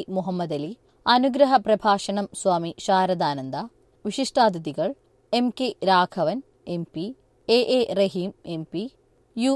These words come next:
പ്രതിഭ എം എൽ എ, പ്രമോദ് നാരായണൻ എം എൽ എ, ബി ജെ പി സംസ്ഥാന വൈസ് പ്രസിഡന്റ് ശോഭാ സുരേന്ദ്രൻ, എസ് എൻ ഡി പി യോഗം ദേവസ്വം സെക്രട്ടറി അരയക്കണ്ടി സന്തോഷ്, എസ് എൻ ഡി പി യോഗം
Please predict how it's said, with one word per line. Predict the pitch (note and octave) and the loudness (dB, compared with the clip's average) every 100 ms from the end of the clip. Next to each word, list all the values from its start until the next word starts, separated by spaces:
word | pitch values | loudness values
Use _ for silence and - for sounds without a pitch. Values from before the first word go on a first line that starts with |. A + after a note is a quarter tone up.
| A3 | -2
പ്രതിഭ | A#3+ A3+ G#3+ A#3 A3+ - | -2 -2 0 2 0 -2
എം | E3+ E3+ | -6 -4
എൽ | D3 | -4
എ, | C#3+ G3 - _ _ _ _ _ | -4 -6 -8 _ _ _ _ _
പ്രമോദ് | - B3 B3 C#4 C4+ | 0 2 4 2 4
നാരായണൻ | B3 A#3+ A#3 A#3 G#3+ G3 - | 2 4 4 2 0 -4 -6
എം | F3 D#3+ | -6 -6
എൽ | D3 | -4
എ, | F3 - _ _ _ - | -6 -8 _ _ _ -4
ബി | A#3 C4 | 0 0
ജെ | B3+ | 0
പി | C#4+ C4+ B3+ | -2 -2 -4
സംസ്ഥാന | A3 A3 F#3 - B3 A#3+ | -2 -4 -4 0 2 2
വൈസ് | A#3 G#3+ A3+ - | 2 4 2 -2
പ്രസിഡന്റ് | B3+ - G#3 G3 F#3 F3+ | -6 -4 -2 -2 -2 -6
ശോഭാ | - A3 G#3+ A3 A3 | -4 -2 0 2 -2
സുരേന്ദ്രൻ, | - D3+ C#3+ C#3+ - F#3+ B3 _ - | -2 -8 -8 -8 -10 -12 -14 _ -4
എസ് | B3 - | -4 0
എൻ | C#4+ | 0
ഡി | C#4+ C#4+ | 0 0
പി | - | -2
യോഗം | C4+ C4 A3+ C4+ G#3 | 0 2 0 -2 0
ദേവസ്വം | G#3 G#3+ G#3+ - B3+ | 2 2 0 -4 -6
സെക്രട്ടറി | - A3+ A3 F#3 - F#3+ - - | -4 -2 -2 -4 -4 -6 -6 0
അരയക്കണ്ടി | A3+ B3 C4+ - C4 A#3 G3 - | 2 6 4 4 0 0 -4 -6
സന്തോഷ്, | - D3+ C#3+ E3 - - _ _ _ | -10 -8 -6 -6 -8 -16 _ _ _
എസ് | G#3+ A3+ | -4 0
എൻ | D4 C4+ | 0 2
ഡി | C#4+ | 0
പി | C#4 | 0
യോഗം | C4+ B3+ G#3 | 0 2 0